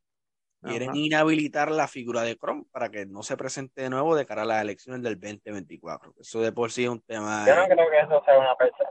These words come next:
Speaker 3: yo no creo que sea una persecución.
Speaker 1: Bueno,
Speaker 3: O sea,
Speaker 1: bueno, no, no, es, es dependiente.
Speaker 3: ah, si él se llevó unos documentos para la casa,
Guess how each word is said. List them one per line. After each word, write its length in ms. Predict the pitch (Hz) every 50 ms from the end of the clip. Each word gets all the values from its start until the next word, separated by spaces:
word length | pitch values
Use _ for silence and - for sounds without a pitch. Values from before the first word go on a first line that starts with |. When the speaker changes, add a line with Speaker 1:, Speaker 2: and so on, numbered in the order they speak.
| - -
Speaker 3:
yo 100 | 135 147
no 80 | -
creo 160 | - 170 165 156
que 80 | 147
sea 280 | 135 131 131 127 120 113
una 40 | 110
persecución. 680 | 117 110 - - 110 98 - 117 113 - - 110 107 - _ _ _ _ _
Speaker 1:
Bueno, 400 | - 117 120 120 117 110 107 104
Speaker 3:
O 60 | 101
sea, 140 | 92 95 _ _ _ _ _ _ _ _ _ _
Speaker 1:
bueno, 280 | _ 92 92 92 87 82
no, 260 | 80 76 73 67 65
no, 80 | 64 _ -
es, 180 | 95 98 - -
es 240 | 104 120 135 151
dependiente. 720 | 156 165 156 147 143 127 120 104 98 92 92 92 92 92 120
Speaker 3:
ah, 120 | 131 147 -
si 80 | 139
él 160 | 131 120 117 -
se 80 | 139
llevó 460 | 139 143 143 139 139 135 139 143 147 160
unos 260 | 156 151 151 151 143
documentos 1080 | 151 147 147 147 143 139 139 143 143 143 131 - - 143 139 135 131 120 117 117 113 - -
para 220 | 117 123 123 120
la 60 | 117
casa, 260 | - - - - -